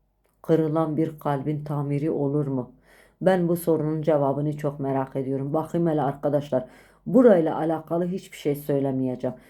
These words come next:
Bakalım siz bu sorunun cevabını bana ne vereceksiniz? Kırılan bir kalbin tamiri nasıl olur arkadaşlar? Bunun cevabını bana yorum kısmında verin.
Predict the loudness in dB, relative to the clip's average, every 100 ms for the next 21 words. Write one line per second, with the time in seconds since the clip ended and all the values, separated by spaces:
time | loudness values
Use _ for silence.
0 | -20 _ -6 -2 0 0 0 -2 0 0
1 | 0 2 2 2 0 0 2 2 0 0
2 | 0 0 0 0 0 -2 -2 -4 -6 -8
3 | -8 -8 -20 -20 _ _ -4 2 4 4
4 | 4 2 2 0 -2 -2 0 0 -2 -4
5 | -2 0 0 0 0 -2 -4 -2 -2 -2
6 | -2 -2 -2 -2 -2 -6 -6 -2 0 0
7 | 2 2 4 2 0 -2 0 0 0 -2
8 | -4 -6 -4 -4 -2 0 0 -2